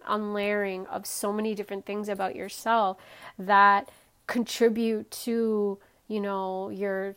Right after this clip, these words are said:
so-called quote unquote failures or your so-called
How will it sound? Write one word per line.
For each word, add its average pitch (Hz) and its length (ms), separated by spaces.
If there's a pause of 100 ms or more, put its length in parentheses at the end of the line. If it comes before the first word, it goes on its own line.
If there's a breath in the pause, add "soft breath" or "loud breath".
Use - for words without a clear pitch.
(320)
so-called 202 880
quote 214 240
unquote 208 380
failures 208 680
or 190 100
your 185 340
so-called 214 640